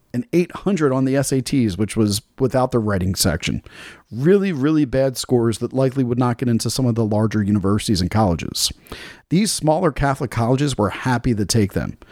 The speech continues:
Why were they happy to take them? Because they could charge the full thirty-eight thousand dollars. Financial aid would handle the rest. Government-backed loans. And so it was almost predatory in some ways because the parents would be so proud. They'd be like, "Oh, my kid finally got into college. At least they got into somewhere."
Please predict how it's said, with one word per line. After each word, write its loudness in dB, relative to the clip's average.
Why -4
were 2
they 0
happy 0
to 0
take 2
them? 0
Because 0
they 4
could -4
charge 4
the -6
full 2
thirty-eight 0
thousand 2
dollars. 2
Financial 0
aid 2
would -4
handle 2
the -4
rest. 0
Government-backed -2
loans. 0
And -2
so 0
it -2
was 0
almost 0
predatory 0
in 2
some 2
ways 0
because 2
the -4
parents 2
would -8
be 0
so 2
proud. 0
They'd -4
be 2
like, 0
"Oh, 2
my 2
kid -2
finally 2
got 2
into 2
college. 0
At -6
least 0
they 2
got 0
into 2
somewhere." 0